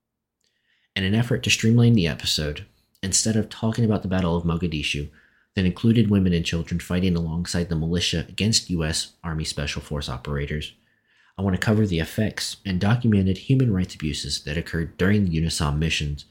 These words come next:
and what life looks like to this very day, following the failure of these missions. Following the withdrawal of all U S and European armed forces, inquiries and reports began to circulate detailing human rights abuses.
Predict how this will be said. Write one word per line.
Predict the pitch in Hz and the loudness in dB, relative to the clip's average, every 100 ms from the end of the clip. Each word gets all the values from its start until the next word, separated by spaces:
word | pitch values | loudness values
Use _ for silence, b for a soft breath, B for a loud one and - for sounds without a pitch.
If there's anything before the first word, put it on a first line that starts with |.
| b b b b - | b b b b -6
and | 87 | 0
what | 110 - | 0 4
life | 101 101 | 2 2
looks | 90 - | 0 -2
like | 73 - | -4 -4
to | 82 | -4
this | 69 71 | -4 -4
very | 78 69 | -6 -6
day, | - 78 - _ _ _ _ _ _ | -6 -6 -8 _ _ _ _ _ _
following | 110 110 104 90 | -2 2 4 4
the | |
failure | - 78 80 67 | 2 0 0 -2
of | 76 | -4
these | 78 69 | -6 -6
missions. | 73 - 60 - - _ _ _ _ _ | -4 -4 -6 -12 -20 _ _ _ _ _
Following | 117 120 123 | 4 6 6
the | 113 | 6
withdrawal | 107 - 90 85 92 | 4 2 2 2 0
of | - 87 | -2 0
all | 85 | 0
U | 82 95 | 2 2
S | 92 95 - | 4 0 -2
and | 92 | -2
European | 85 87 - 90 | -2 -2 -2 -2
armed | 90 90 | 0 -2
forces, | - 71 73 73 - b b b _ | -4 -8 -8 -8 -8 b b b _
inquiries | 117 123 135 120 120 120 104 | -2 0 2 4 4 2 0
and | 87 | -4
reports | 82 - 120 - | -4 0 0 0
began | - 85 82 | -2 -2 -2
to | - | -2
circulate | - 110 90 73 78 - - | -2 -2 -2 -6 -6 -10 -2
detailing | 117 120 123 120 | 0 2 4 4
human | 117 95 85 | 4 2 4
rights | 104 110 | 2 0
abuses. | - 64 64 58 - - | -2 -8 -8 -8 -10 -12